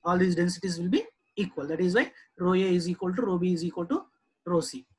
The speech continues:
And here H A, H B, H C are the heights of the liquid column in those containers. But according to question, the water is filled up to the same height. So these heights are also equal. H A is equal to H B is equal to H C.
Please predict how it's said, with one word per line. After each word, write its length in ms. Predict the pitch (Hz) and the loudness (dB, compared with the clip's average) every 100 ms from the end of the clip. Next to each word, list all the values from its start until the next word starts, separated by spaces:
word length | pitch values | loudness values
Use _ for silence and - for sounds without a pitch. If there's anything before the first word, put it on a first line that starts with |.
| _ _ _ | _ _ _
And 160 | 208 196 | -2 2
here 260 | 247 233 202 | 4 4 2
H 240 | 220 - | 0 0
A, 340 | 240 254 233 220 | 2 4 4 0
H 160 | - 214 | -2 -2
B, 180 | 233 202 | -2 -2
H 120 | 185 | -4
C 360 | - 233 - - _ _ _ _ _ _ | -4 -4 -4 -8 _ _ _ _ _ _
are 180 | 190 202 | 4 4
the 80 | 202 | 4
heights 400 | 185 214 240 247 | 2 2 2 2
of 140 | 220 | 2
the 240 | 240 240 - - - | 0 -2 -4 -18 -8
liquid 380 | 185 185 240 220 | -4 0 2 2
column 480 | 220 202 208 214 - _ - - | 4 4 2 -2 -12 _ -20 -6
in 100 | 202 | 2
those 240 | 208 208 - | 6 6 4
containers. 680 | 180 175 180 233 - - - _ _ - - | 0 2 0 -2 -6 -12 -16 _ _ -20 -6
But 120 | 190 | -2
according 380 | 190 214 226 233 | 2 4 4 4
to 60 | 220 | 0
question, 420 | 208 - 214 208 - - _ _ | -2 -2 -6 -8 -14 -20 _ _
the 160 | 196 185 | 0 2
water 260 | 170 190 214 | 4 4 4
is 300 | 226 190 - _ - 208 | 2 0 -6 _ -10 -2
filled 160 | 214 | 0
up 140 | 196 - | 0 -2
to 80 | 208 | -6
the 120 | 185 | -6
same 260 | - - 196 | -8 -8 -2
height. 220 | 170 165 _ _ _ | 0 -2 _ _ _
So 200 | - 208 | -4 0
these 220 | 202 190 | 0 0
heights 320 | 175 214 226 202 | 2 0 0 0
are 120 | 196 | 2
also 320 | 190 185 254 | 2 0 -4
equal. 500 | - 190 - 151 147 | -6 -16 -12 -8 -6
H 220 | 170 - | -8 -6
A 160 | 196 190 | -2 -2
is 100 | 175 | -2
equal 240 | 180 180 | -4 -4
to 120 | 185 180 | -2 -4
H 180 | - | -2
B 80 | 180 | -2
is 100 | 165 | 0
equal 200 | 165 165 | -2 -2
to 120 | 240 | 0
H 100 | 175 | -2
C. 240 | - - | -4 -12